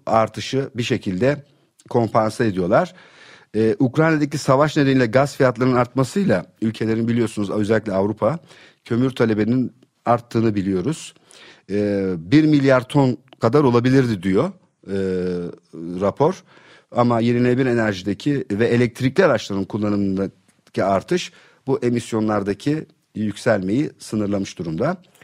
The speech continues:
E, Uluslararası Enerji Ajansı'nın icra direktörü Fatih Birol şöyle demiş: "Rusya'nın Ukrayna işgal etmesiyle tetiklenen küresel enerji krizi birçok ülkeyi Rusya'nın piyasadan alıkoyduğu doğal gaz arzı yerine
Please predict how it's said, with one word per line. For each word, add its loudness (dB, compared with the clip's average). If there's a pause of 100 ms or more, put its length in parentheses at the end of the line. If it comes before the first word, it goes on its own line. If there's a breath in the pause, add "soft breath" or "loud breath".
(640 soft breath)
E, 0
Uluslararası -2
Enerji 0
Ajansı'nın -2
icra 0
direktörü -2
Fatih -4
Birol 2 (500 soft breath)
şöyle -2
demiş: -2
"Rusya'nın 0
Ukrayna 2
işgal 0
etmesiyle -2
tetiklenen -2
küresel -2
enerji 0
krizi -6
birçok -6
ülkeyi -4 (420 loud breath)
Rusya'nın 0
piyasadan 0
alıkoyduğu 0
doğal 4
gaz 0
arzı 0
yerine 0